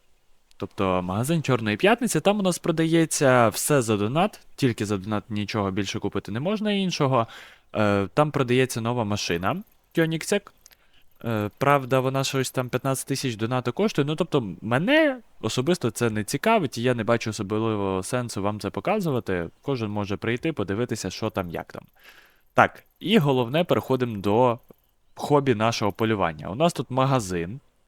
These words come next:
полювання. Далі, тут ми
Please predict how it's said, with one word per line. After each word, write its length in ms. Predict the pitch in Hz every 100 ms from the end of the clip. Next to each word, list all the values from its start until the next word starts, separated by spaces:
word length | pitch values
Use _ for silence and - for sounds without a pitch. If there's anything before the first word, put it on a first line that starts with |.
| _
полювання. 640 | - 143 139 135 135 143 147 _ _ _ -
Далі, 440 | 107 107 92 82 - _ _ _ _ _
тут 220 | 151 151 117
ми 260 | 110 92